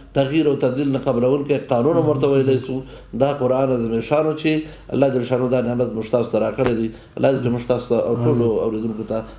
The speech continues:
Speaker 1: د عمل کولو توفیق ورکړي.
Speaker 2: آمین. خوشحاله اوسئ قاضي صاحب. کور مو ودان. قاضي محترم، اساسي قانون په اړه کوم معلومات
Speaker 1: د
Speaker 2: رسوي؟
Speaker 1: قرآن نه پس په نړۍ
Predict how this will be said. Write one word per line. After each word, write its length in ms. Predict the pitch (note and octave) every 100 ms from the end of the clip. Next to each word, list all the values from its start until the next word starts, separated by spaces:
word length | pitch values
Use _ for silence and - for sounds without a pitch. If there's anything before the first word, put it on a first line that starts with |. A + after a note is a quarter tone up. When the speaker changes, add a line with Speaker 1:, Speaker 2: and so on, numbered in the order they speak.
| -
Speaker 1:
د 20 |
عمل 200 | A#2+ C3 C3
کولو 160 | A2+ G#2
توفیق 320 | G2+ G2 -
ورکړي. 220 | F#2+ -
Speaker 2:
آمین. 400 | B2 A#2+ A#2+ A#2 A#2 - -
خوشحاله 380 | B2+ - D#3+
اوسئ 300 | E3 C#3+ -
قاضي 220 | B2+ B2 A#2+
صاحب. 220 | A#2+ A2
کور 180 | D3 D3+
مو 100 | C#3+
ودان. 220 | C3 C3 C3+ - - - - - -
قاضي 200 | F#3+ A3+
محترم، 460 | A3 G#3+ A3 A3
اساسي 400 | F3 C#3 C3+ -
قانون 340 | - E3 E3 B2
په 140 | C3
اړه 260 | B2 A2+ -
کوم 220 | A#2 A#2
معلومات 340 | A#2+ A#2+ A#2 A#2+
Speaker 1:
د 80 | -
Speaker 2:
رسوي؟ 180 | - -
Speaker 1:
قرآن 400 | - G3+ A#3 A3+
نه 80 | G#3
پس 320 | G3+ G3+ -
په 320 | F#3+ F#3 F3+
نړۍ 320 | C#3+ C#3+ E3+